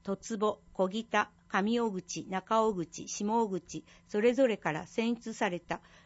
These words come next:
理事十五名、地域委員五十名が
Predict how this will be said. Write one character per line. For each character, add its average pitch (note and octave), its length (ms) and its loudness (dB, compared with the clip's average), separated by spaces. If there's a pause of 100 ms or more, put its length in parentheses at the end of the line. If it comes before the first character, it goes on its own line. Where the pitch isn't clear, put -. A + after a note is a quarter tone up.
理 A3 160 0
事 F3 220 -2
十 G#3+ 260 0
五 E3+ 180 2
名、 D#3 280 -4 (220)
地 B3 200 -2
域 A#3 420 -2
委 F#3 40 -4
員 E3 160 0
五 E3+ 140 2
十 A#3+ 220 2
名 D#3+ 260 0
が D#3+ 180 -4